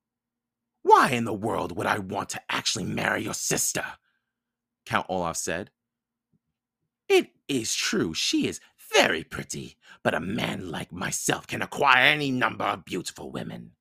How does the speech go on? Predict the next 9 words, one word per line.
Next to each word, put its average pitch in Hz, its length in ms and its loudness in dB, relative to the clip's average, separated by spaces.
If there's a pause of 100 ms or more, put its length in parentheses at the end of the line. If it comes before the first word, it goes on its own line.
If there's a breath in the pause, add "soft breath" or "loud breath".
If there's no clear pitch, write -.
(760)
Klaus 104 400 2
turned 90 420 -6 (260)
to 104 160 -6
a 92 60 -2
different 87 360 -6
section - 500 -6
of 78 180 -12 (100)
nuptial 85 480 -8
law. 80 300 -10